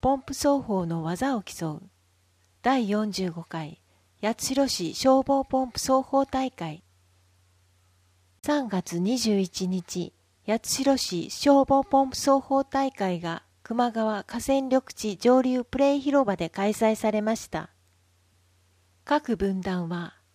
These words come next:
日頃の訓練の成果を遺憾なく発揮し、的確で機敏なポンプ奏法の技を披露しました。球磨川で自然を堪能、ラフティング体験。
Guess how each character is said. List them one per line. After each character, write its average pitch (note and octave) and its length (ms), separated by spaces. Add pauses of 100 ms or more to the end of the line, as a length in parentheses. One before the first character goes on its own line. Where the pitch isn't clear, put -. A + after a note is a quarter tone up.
(100)
日 G#3 140
頃 A3+ 260
の G#3+ 220
訓 C4+ 340
練 C4+ 220
の C4+ 80
成 C#4 240
果 F#3 200
を F3 260
遺 G3 80
憾 C4+ 260
な C#4 180
く G3+ 140
発 G3 200
揮 - 120
し、 - 340 (380)
的 - 240
確 A3 320
で G3 240 (100)
機 A3 140
敏 A#3 240
な A3 340
ポ C4+ 140
ン C4+ 80
プ - 80
奏 C#4 260
法 F#3 280
の E3+ 200
技 A3 320
を F#3+ 80
披 - 160
露 A#3 220
し - 160
ま F3 120
し - 120
た。 - 240 (1700)
球 A#3+ 100
磨 C4 140
川 A#3+ 260
で G#3+ 160
自 - 240
然 C4 240
を A#3+ 100
堪 A3+ 300
能、 G3 300 (440)
ラ B3 160
フ - 120
テ C#4+ 120
ィ C#4+ 80
ン - 20
グ C4+ 100
体 C4+ 220
験。 E3 340